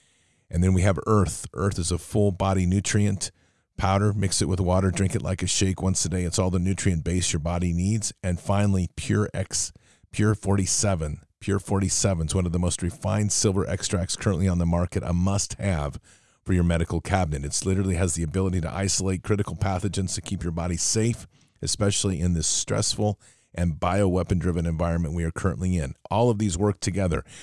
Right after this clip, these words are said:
to help ensure that you'll reclaim your full body health and your body's sovereignty to keep you out of some of these death camps that they call hospitals. So again,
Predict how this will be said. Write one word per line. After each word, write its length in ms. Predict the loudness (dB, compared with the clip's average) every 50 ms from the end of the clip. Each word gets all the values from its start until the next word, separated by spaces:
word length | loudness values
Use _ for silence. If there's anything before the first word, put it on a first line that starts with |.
| -20 -20 -4 0
to 80 | 2 4
help 200 | 4 4 4 4
ensure 380 | 2 2 2 2 4 4 6
that 220 | 4 4 2 0 0
you'll 100 | 2 2
reclaim 460 | 2 0 0 0 0 0 2 4 4
your 100 | 2 0
full 220 | 0 0 0 2
body 260 | 2 2 0 0 0
health 300 | 0 0 0 0 2 2
and 100 | 2 2
your 80 | 2 0
body's 320 | 0 -2 -2 0 0 0
sovereignty 560 | 0 2 2 2 2 2 2 0 0 0 0 0
to 80 | 0
keep 260 | -2 -2 -4 -4 -2
you 120 | -4 -4 -4 -4
out 200 | -2 -2 -2 0
of 100 | 0 -2
some 160 | -2 -2 -2
of 80 | -2
these 140 | -2 -4 -4
death 340 | -4 -4 -2 -2 -2 -2 -2
camps 320 | -2 -2 -2 -2 -2 -2
that 80 | -4 -4
they 140 | -4 -6 -8 -10 -14 -20 _ _
call 220 | -6 -2 0 0 0
hospitals. 640 | 0 0 -2 -2 -2 -4 -4 -6 -4 -6 -8 -10 -12 -14 -20 -20 -20 -20 -20 -20 -20 -18 -10
So 180 | -4 -2 0 0
again, 360 | 2 2 2 2 2 2 0